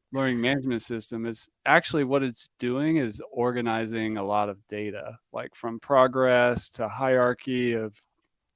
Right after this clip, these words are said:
content flows, uh, user interactions into the reporting. So it kinda takes this, all this data and organizes it.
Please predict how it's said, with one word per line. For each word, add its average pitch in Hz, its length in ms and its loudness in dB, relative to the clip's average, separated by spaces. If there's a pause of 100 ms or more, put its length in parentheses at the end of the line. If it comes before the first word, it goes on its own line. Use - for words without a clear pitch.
(160)
content 127 500 0
flows, 123 600 0 (600)
uh, 107 340 2
user 127 480 2
interactions 120 760 2
into 117 180 0
the 110 100 0
reporting. 117 640 0
So 131 140 -2
it 127 120 0
kinda 165 260 2
takes 135 360 0
this, 117 360 -4 (400)
all 131 200 10
this 127 220 2
data 113 380 2
and 104 120 -4
organizes 117 760 -4
it. 165 200 2